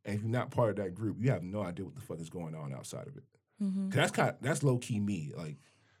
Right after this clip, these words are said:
Speaker 1: I don't know what the hell. Someone has to tell me something's gonna happen before
Speaker 2: But
Speaker 1: I
Speaker 2: that's
Speaker 1: find out.
Speaker 2: your fault.
Speaker 1: I
Speaker 2: When
Speaker 1: don't
Speaker 2: it
Speaker 1: think, I don't think that's my fault.
Speaker 2: It is. Why
Speaker 1: I don't
Speaker 2: are you disconnected from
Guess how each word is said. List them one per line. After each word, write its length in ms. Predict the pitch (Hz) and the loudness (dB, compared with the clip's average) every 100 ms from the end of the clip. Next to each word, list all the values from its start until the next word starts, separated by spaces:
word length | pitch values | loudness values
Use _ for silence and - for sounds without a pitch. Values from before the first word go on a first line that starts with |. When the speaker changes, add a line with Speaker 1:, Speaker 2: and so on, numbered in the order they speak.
| _ _ _ | _ _ _
Speaker 1:
I 60 | 156 | 6
don't 160 | 180 | 8
know 80 | 165 | 8
what 160 | 143 120 | 8 6
the 80 | 104 | 2
hell. 160 | 113 - | 2 0
Someone 360 | - - 214 196 | 2 4 6 6
has 180 | 160 151 | 6 4
to 80 | |
tell 320 | 107 - 123 127 | 0 2 2 2
me 140 | 110 | 0
something's 340 | 104 110 104 98 | -2 -2 -4 -4
gonna 220 | 101 92 | -4 -2
happen 380 | 101 90 - 85 | -4 -4 -6 0
before 160 | 175 196 | 2 6
Speaker 2:
But 100 | 233 | 8
Speaker 1:
I 40 | |
Speaker 2:
that's 160 | 277 208 | 8 8
Speaker 1:
find 140 | 190 | 6
out. 40 | |
Speaker 2:
your 280 | 175 175 175 | 8 8 6
fault. 440 | 180 - - - - - - _ - | 4 0 2 2 -2 -8 -12 _ 4
Speaker 1:
I 40 | - | 8
Speaker 2:
When 80 | |
Speaker 1:
don't 20 | - | 10
Speaker 2:
it 160 | 151 | 10
Speaker 1:
think, 180 | 151 247 - 180 | 8 4 0 2
I 80 | |
don't 260 | 170 240 - | 4 4 2
think 160 | 143 143 | 0 4
that's 160 | 160 | 2
my 180 | 160 156 | 6 4
fault. 320 | 151 190 185 - _ _ | 4 -2 -4 -8 _ _
Speaker 2:
It 200 | - 208 | 6 8
is. 640 | 247 285 311 285 185 170 | 10 10 10 10 10 10
Why 100 | 175 | 10
Speaker 1:
I 20 | 175 | 8
don't 80 | 196 | 8
Speaker 2:
are 60 | |
you 140 | 208 196 | 8 8
disconnected 840 | 196 - 202 196 202 - 196 185 | 6 6 6 6 4 4 2 2
from 720 | - 175 175 175 170 170 175 | 4 6 8 6 6 4 2